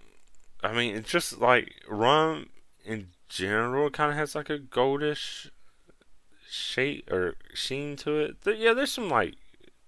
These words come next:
gold rums out there. Bacardi Gold. Oh, yeah. No, actually, now that I'm looking at it, there's, I definitely see these before. So, yeah, I coulda went and got some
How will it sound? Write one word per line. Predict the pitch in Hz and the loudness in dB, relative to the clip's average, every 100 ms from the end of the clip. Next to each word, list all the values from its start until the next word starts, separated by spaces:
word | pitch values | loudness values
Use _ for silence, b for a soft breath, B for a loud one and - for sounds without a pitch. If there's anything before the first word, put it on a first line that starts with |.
| _ - - - 85 | _ -20 -20 -16 0
gold | 98 92 85 | 4 4 2
rums | 85 85 87 87 | -4 -4 -6 -4
out | 87 87 | -2 -2
there. | 80 85 - _ b b b b b b - - - - _ _ _ 98 | -2 -2 -4 _ b b b b b b -20 -20 -20 -20 _ _ _ -10
Bacardi | 95 - 98 95 85 | -8 -6 -4 -4 -2
Gold. | 90 92 - | 0 0 6
Oh, | 220 285 | 6 8
yeah. | 269 143 - - | 8 8 4 6
No, | 202 160 | 10 10
actually, | 143 190 - 208 165 | 12 10 10 0 6
now | 147 170 | 10 10
that | 175 | 10
I'm | 170 | 6
looking | 180 147 | 4 4
at | 143 | 4
it, | 143 127 | 0 4
there's, | 131 - - | 4 4 0
I | 131 | 6
definitely | 170 185 117 101 | 8 6 2 -2
see | 101 | -2
these | 95 87 | -2 -4
before. | - 90 | -4 -4
So, | - 180 | 0 6
yeah, | 165 139 | 8 8
I | |
coulda | - 180 | 6 2
went | 127 110 | 2 0
and | 95 | 2
got | 87 | 0
some | - 85 | 0 -10